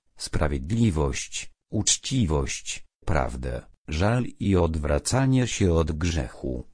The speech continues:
naprawę charakteru i tym podobne, ucząc,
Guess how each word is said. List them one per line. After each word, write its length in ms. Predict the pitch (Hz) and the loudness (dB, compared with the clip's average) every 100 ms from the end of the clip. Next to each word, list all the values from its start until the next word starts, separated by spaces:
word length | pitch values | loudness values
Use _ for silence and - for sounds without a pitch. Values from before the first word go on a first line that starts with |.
| _ | _
naprawę 640 | 87 82 - 131 131 117 - | 0 0 2 0 2 2 0
charakteru 800 | - 98 85 - 95 82 62 62 _ - | 0 2 2 0 0 0 0 -8 _ -18
i 200 | - 101 | -6 -2
tym 340 | 110 95 78 - | 2 2 2 0
podobne, 640 | - 104 98 82 78 73 - _ | 2 2 2 2 2 0 -4 _
ucząc, 920 | 123 123 80 73 - - 113 - - | 2 4 4 0 -4 -4 -6 -8 -12